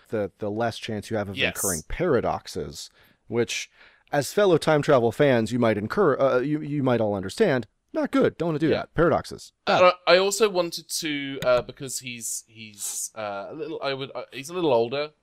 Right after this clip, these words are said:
Speaker 2: um, and I wanted some, uh, Hartnell parallels, which is one of the reasons why I made Yul Wilhelm fifty-five years old. The feat that I chose, I chose the fatigue feat, which, uh, is your traveler can use once per journey traits a second time,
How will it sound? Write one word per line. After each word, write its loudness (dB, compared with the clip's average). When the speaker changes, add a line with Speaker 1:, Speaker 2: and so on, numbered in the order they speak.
Speaker 2:
um, 0
and -6
I -6
wanted -6
some, -8
uh, -10
Hartnell -2
parallels, 0
which -16
is -16
one -2
of -4
the -6
reasons -12
why -6
I -10
made -10
Yul -8
Wilhelm -6
fifty-five -10
years -12
old. 0
The -8
feat -6
that 4
I 0
chose, 2
I -4
chose 0
the -14
fatigue -10
feat, -16
which, -6
uh, 2
is -12
your -8
traveler 2
can -10
use -10
once -4
per 0
journey -4
traits -4
a -10
second 0
time, -4